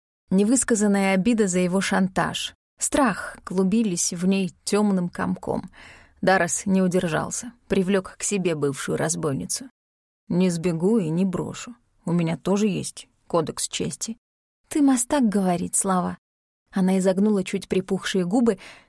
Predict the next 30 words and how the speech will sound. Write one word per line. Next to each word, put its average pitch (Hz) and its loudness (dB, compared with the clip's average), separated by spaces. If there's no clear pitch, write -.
но 247 4
дыхание 277 2
ее 285 2
сбилось, 196 2
а 160 0
сердце 208 0
застучало 175 -2
чуть 160 -6
быстрее. 160 -6
"Но 254 4
это 240 0
лишь 190 0
слова. 190 -2
Я 226 2
слышала 196 -2
такие 190 -2
тысячи - -2
раз". 175 -8
Даррес 254 4
чувствовал, 240 2
что - 0
и 247 6
она 247 4
хочет 185 -2
большего, 185 0
но 226 2
ему 254 4
хватило 233 0
того 202 0
поцелуя. 190 -4